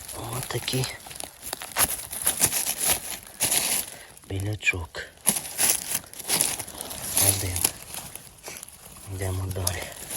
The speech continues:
Бачу ще одного. Теж непоганий такий же. Ось тому.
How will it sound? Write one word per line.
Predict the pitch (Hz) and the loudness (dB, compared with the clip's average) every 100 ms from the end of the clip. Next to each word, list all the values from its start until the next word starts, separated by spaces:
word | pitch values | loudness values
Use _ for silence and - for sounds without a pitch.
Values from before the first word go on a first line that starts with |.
| - - - - - - - - - - - | 2 2 2 -4 -16 -20 -20 -20 -20 -20 -4
Бачу | 92 92 101 | 0 2 4
ще | - 101 | 6 8
одного. | 95 92 95 87 87 - - - - - - - - - - | 8 8 8 8 4 -2 -6 -4 -4 -6 -10 -10 -8 -8 0
Теж | 95 85 90 | 2 4 2
непоганий | 92 90 87 101 104 | 0 2 8 8 10
такий | 95 - - 87 | 6 2 2 2
же. | 90 85 - - - - - - - - - - - - 90 | 2 0 -2 -4 -6 -6 -6 -6 -4 -4 -2 -4 -2 0 2
Ось | - - | 2 2
тому. | 95 | 2